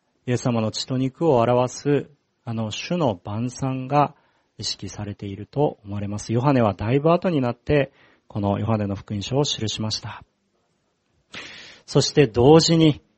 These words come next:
私たちの歩みを通して、このイエスの血を飲み、肉を食べるというのはどういうことなのか。もちろん私たちは、私たちが口にするもの、肉、血、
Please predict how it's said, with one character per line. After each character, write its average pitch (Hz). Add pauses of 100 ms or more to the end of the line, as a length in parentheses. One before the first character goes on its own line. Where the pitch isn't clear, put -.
(240)
私 131
た 135
ち -
の 117
歩 123
み 170
を 147
通 160
し -
て、 170 (320)
こ 131
の 120
イ 113
エ 123
ス -
の 101
血 -
を 131
飲 156
み、 127
肉 113
を 151
食 -
べ 165
る 226
と 175
い 147
う 143
の 135
は 160 (280)
ど 107
う 107
い 98
う 95
こ -
と 104
な 98
の 98
か。 - (2250)
も 131
ち 156
ろ 143
ん 127
私 127
た 131
ち -
は、 127
私 127
た 131
ち 123
が 117
口 -
に 139
す -
る 143
も 143
の、 143 (340)
肉、 127 (160)
血、 -